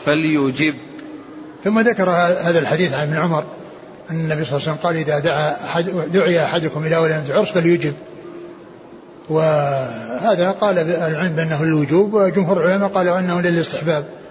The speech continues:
Speaker 2: كما تقدم في الحديث السابق. نعم.
Speaker 1: قال: "حدثنا إسحاق بن منصور".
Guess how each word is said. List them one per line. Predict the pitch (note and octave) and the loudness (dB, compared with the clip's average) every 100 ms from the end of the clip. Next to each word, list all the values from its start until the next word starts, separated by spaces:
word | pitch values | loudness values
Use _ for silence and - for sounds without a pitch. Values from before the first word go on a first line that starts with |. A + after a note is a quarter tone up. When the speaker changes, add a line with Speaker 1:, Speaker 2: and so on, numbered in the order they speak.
| - | -6
Speaker 2:
كما | E3+ E3 | -2 -2
تقدم | D#3 E3+ D3 D3+ F3 - - - - - | -2 -4 -4 -6 -8 -14 -20 -20 -20 -8
في | D#3+ D#3+ D#3+ | -2 -2 0
الحديث | D#3 D3 D#3+ D#3 | -2 -2 -2 -2
السابق. | C#3 - D#3 C3+ - - - - - - - - - - | -2 -2 0 -2 -6 -14 -20 -20 -20 -20 -20 -20 -16 -10
نعم. | C#3 A#2+ - - - - - - - - - - - | -10 -10 -18 -20 -20 -20 -20 -20 -20 -20 -20 -20 -6
Speaker 1:
قال: | D3 D3+ D3 | 0 0 0
"حدثنا | D#3 C#3+ E3+ E3+ E3 D#3 | -4 -2 0 2 2 0
إسحاق | D3 D#3+ E3 E3 | -2 -2 -2 -2
بن | D#3 | -4
منصور". | D#3 D#3+ D3+ C#3+ F3 D#3 | -2 0 -2 -2 0 0